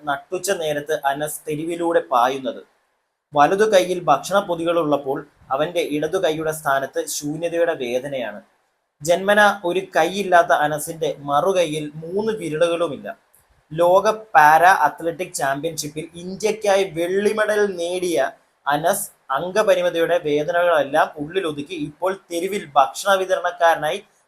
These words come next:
നടക്കുന്നതിന് കാരണം ഒന്ന് മാത്രം, രാജ്യത്തിനായി ലോക championship-ിൽ മത്സരിക്കാൻ പോക-, മത്സരിക്കാൻ പോയ വകയിലുണ്ടായ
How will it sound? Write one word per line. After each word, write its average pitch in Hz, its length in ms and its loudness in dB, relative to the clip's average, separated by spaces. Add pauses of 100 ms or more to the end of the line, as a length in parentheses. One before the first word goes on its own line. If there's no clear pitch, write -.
നടക്കുന്നതിന് 170 640 0 (100)
കാരണം 147 600 0
ഒന്ന് 180 280 -2
മാത്രം, 123 420 -2 (640)
രാജ്യത്തിനായി 151 800 0 (320)
ലോക 175 340 4
championship-ിൽ 165 800 -2
മത്സരിക്കാൻ 160 720 -2
പോക-, 151 400 2 (1160)
മത്സരിക്കാൻ 170 640 2
പോയ 170 400 2
വകയിലുണ്ടായ 151 880 0